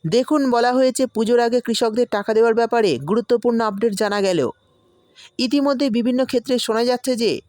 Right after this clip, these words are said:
পুজোর আগেই টাকা আসতে পারে উপভোক্তাদের ব্যাংকে। প্রকল্পের নিয়ম অনুযায়ী এবার রবি মরশুমের মাধ্যমে কৃষকরা যে টাকা পাবে, সেটা দেওয়ার সময় ইতিমধ্যেই চলে এসেছে। তবে জানা যাচ্ছে এখনই কৃষকদের ব্যাংকে এই টাকা আসবে না, কারণ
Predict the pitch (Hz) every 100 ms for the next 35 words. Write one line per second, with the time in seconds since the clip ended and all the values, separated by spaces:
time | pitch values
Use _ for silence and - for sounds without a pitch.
0 | _ - _ 226 240 254 247 233 254 226
1 | 220 220 208 247 233 233 - 190 220 214
2 | - 220 220 214 196 180 139 - _ _
3 | _ _ _ _ 262 269 269 254 277 247
4 | 247 254 262 254 233 147 - 214 226 247
5 | 226 240 247 247 254 254 240 226 240 240
6 | 233 240 233 233 208 220 226 233 233 240
7 | 214 127 - _ - - - 233 262 240
8 | 240 240 247 247 247 220 240 240 220 240
9 | 226 220 220 208 - 143 78 _ _ _
10 | _ - _ 240 254 269 262 262 269 262
11 | 247 254 254 240 233 247 233 233 240 233
12 | 240 226 233 233 226 214 208 208 185 123
13 | - _ - 226